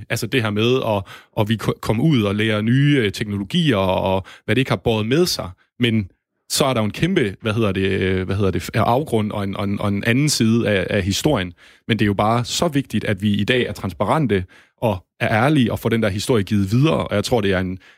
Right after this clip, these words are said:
vanvittig god idé. Mit sådan store anke er måske det med at sige, men ofte de her lidt mindre museer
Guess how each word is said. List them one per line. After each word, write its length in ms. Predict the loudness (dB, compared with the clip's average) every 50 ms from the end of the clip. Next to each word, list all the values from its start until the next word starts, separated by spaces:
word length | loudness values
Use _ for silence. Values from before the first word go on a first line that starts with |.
| _ -4
vanvittig 360 | -4 -2 0 0 0 0 0 0
god 180 | 0 0 0 2 0
idé. 240 | 0 0 -2 -6 _ _ _ _ _ -4
Mit 260 | -4 -4 -4 -4 -8
sådan 420 | -8 -6 -4 -4 -4 -4 -4 -4 -6 -6
store 340 | -4 -2 2 2 2 2 2 2
anke 240 | 0 -2 0 0
er 40 | 0
måske 260 | 0 0 0 0 0
det 120 | 2 2 0
med 60 | 0
at 60 | -2
sige, 240 | 0 0 2 2 2
men 240 | 2 2 0 -2 -6 -8 -16 -20 -20 -18 -18 -18 -20 _ _ _ _ _ _ _ _ -2
ofte 360 | -2 -2 -2 -2 0 0 0 -2 -4 -2
de 100 | -2 0
her 80 | 2 2
lidt 220 | 2 2 0 0
mindre 320 | 0 0 0 0 2 2
museer 560 | 2 2 2 2 0 2 2 2 2 0 -2